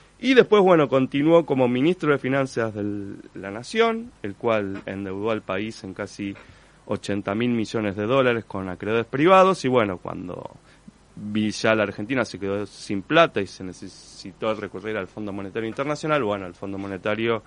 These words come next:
no, no pudo tolerar este, este,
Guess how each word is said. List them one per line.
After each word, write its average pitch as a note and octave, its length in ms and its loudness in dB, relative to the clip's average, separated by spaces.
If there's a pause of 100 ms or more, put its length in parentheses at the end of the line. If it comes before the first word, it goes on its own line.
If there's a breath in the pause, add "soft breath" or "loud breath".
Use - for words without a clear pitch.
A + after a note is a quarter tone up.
(1700 loud breath)
no, G#2 480 0
no G2+ 280 -2
pudo A2+ 320 0
tolerar G#2 580 6
este, F2+ 840 -6 (760 soft breath)
este, E2+ 420 -14